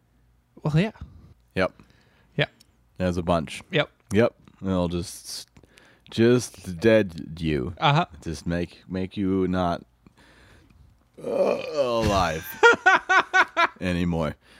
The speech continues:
Speaker 2: That was a little bit of my soul escaping from my body. <laughs>
Speaker 1: That's the rip it.
Speaker 2: I'm in rough shape, but it's not because of the food.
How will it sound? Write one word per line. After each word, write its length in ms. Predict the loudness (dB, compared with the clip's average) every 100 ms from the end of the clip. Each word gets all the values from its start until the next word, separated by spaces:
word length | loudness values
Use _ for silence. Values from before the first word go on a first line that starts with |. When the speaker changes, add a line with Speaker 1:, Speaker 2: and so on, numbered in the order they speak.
| _
Speaker 2:
That 140 | 2 2
was 140 | 2
a 40 |
little 220 | 0 -2 0
bit 140 | 2
of 60 | 2
my 120 | 0
soul 340 | 2 2 2
escaping 440 | -2 -2 -4 0 2
from 140 | 4
my 120 | 4
body. 260 | 6 4 4 2 0 0 -2 -2 -14 -14 -6
<laughs> 420 | -4 2 4 2 0 _ -8 -8 -8 -12 -12 _ _ _ _ _ _ -18 -12
Speaker 1:
That's 180 | -12
the 100 | -10
rip 220 | -10 -8 -10
it. 140 | -16 _
Speaker 2:
I'm 200 | 2 2
in 100 | 4
rough 240 | 2 2
shape, 320 | 0 2 2 2
but 140 | -4
it's 140 | -2 0
not 280 | 0 0
because 340 | 0 0 0 0
of 60 |
the 100 | -4
food. 340 | -4 -4 -4